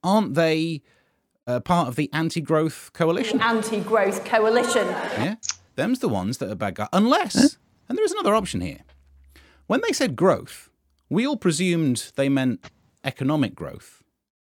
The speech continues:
Speaker 3: Mm-hmm.
Speaker 1: Maybe, no, surely, no, couldn't. Did, did they mean growth as in growing vegetables?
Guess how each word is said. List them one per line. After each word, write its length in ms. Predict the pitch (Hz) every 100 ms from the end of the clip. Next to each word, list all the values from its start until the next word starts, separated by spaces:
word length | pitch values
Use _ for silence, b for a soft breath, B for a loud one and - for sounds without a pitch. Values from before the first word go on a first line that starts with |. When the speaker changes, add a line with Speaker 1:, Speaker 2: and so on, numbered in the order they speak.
| _ 147
Speaker 3:
Mm-hmm. 240 | 104 117 -
Speaker 1:
Maybe, 540 | 131 196 254 202 165 -
no, 300 | 78 - -
surely, 460 | - 135 104 92 87
no, 320 | 98 80 67 -
couldn't. 340 | 117 80 69
Did, 200 | 139 208 - _ _
did 160 | - 190
they 140 | 233
mean 340 | 247 226 208 165
growth 360 | 139 165 165
as 160 | 156 131
in 360 | 151 139 127 110 _ _ _ _ _
growing 380 | 147 143 131 127
vegetables? 760 | 123 170 - - 127 - -